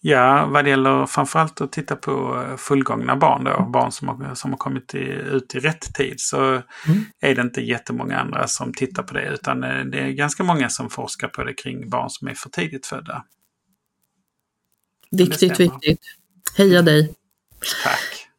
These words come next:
Speaker 2: Men du, du pratade om bilirubinvärde. Vi kan prata om det en timme. Vi tar det i ett annat avsnitt, va?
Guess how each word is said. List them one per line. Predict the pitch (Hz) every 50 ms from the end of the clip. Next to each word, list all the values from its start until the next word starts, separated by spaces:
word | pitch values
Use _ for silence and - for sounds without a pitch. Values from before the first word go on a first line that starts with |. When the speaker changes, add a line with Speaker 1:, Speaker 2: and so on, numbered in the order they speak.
| _ _ _ _ _ _ _ _
Speaker 2:
Men | - 202 214 220
du, | 220 226 233 240 -
du | - 214 226
pratade | 214 220 233 226 220 214 - 214 202 214
om | 202 202 196 202
bilirubinvärde. | 208 202 196 196 190 190 196 196 202 202 190 185 180 180 180 180 175 175 175 175
Vi | 185 170
kan | 175 180 175 175
prata | 190 180 175 175 160 165
om | 165 165
det | 160 165 160
en | 156 156 160
timme. | 156 196 180 165 156 151 151 160 165
Vi | 185
tar | 185 190 208 185 175
det | 170
i | 160
ett | 160 160 165
annat | 156 156 156 151 156
avsnitt, | 156 151 151 - - 165 165 160 -
va? | 139 147 160 180